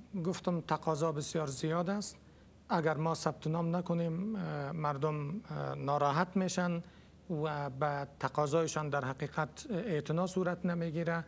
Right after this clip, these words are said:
بر از که یک شرح صدر حاصل بکنن و بفهمن که کی برشان نوبت می‌رسه، همه ساله، اه، ثبت نام و بعد از او قرعه کشی صورت می‌گیره. اه، قرعه به هر سالی که اصابت کرد، معمولاً به سه سال، چهار سال بعد اصابت می‌کنه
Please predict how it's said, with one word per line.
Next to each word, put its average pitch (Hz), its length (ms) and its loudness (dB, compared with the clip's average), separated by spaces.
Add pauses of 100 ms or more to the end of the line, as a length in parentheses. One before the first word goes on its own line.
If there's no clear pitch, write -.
(380)
بر 151 160 6
از 160 180 2
که 180 400 2 (320)
یک 160 140 4
شرح 160 300 4
صدر 165 380 4
حاصل 151 320 0
بکنن 165 460 0
و 151 160 2
بفهمن 156 440 0
که 135 120 -4
کی 202 220 0
برشان 151 520 0
نوبت 147 380 2
می‌رسه، 160 500 0 (460)
همه 151 260 2
ساله، 190 520 2 (440)
اه، 156 200 2
ثبت - 380 0
نام 202 360 2
و 175 100 4
بعد 151 220 2
از 151 140 0
او 180 160 0
قرعه - 260 0
کشی 147 280 0
صورت 147 440 0
می‌گیره. 135 460 -2 (720)
اه، 165 180 6 (360)
قرعه 180 300 4
به 175 160 2
هر 151 220 0
سالی 202 380 2
که 190 220 2
اصابت 147 460 0
کرد، 165 340 2
معمولاً 151 520 2
به 139 160 -2
سه 147 220 0
سال، 160 240 2
چهار 147 200 0
سال 143 240 0
بعد 151 300 2
اصابت 139 440 -2
می‌کنه 139 460 -2